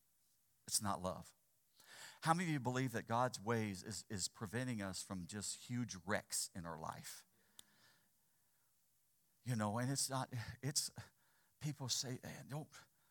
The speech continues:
man, don't be so, don't be so rough or so, so hard on that. Couldn't you be a little bit, you know, whatever?" <laughs> I'm gonna tell you, if, if, if Emma or Josiah starts to run out in front of a car out here, I'm,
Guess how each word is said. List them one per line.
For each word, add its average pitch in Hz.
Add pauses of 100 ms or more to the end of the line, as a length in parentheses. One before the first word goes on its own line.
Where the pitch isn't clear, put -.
(440)
man, 165
don't 175
be 185
so, 143 (280)
don't 143
be 147
so - (280)
rough 170
or 101
so, 98 (580)
so -
hard 156
on -
that. 92
Couldn't 135
you 143
be 143
a -
little 139
bit, 139 (580)
you 127
know, 110 (180)
whatever?" 127 (140)
<laughs> 123 (600)
I'm 127
gonna 156
tell 151
you, 120
if, -
if, 117
if 110 (120)
Emma 139
or 120
Josiah 113 (140)
starts -
to 98
run 123
out 127
in 101
front 120
of 101
a 101 (760)
car 135
out 101
here, 101 (840)
I'm, 113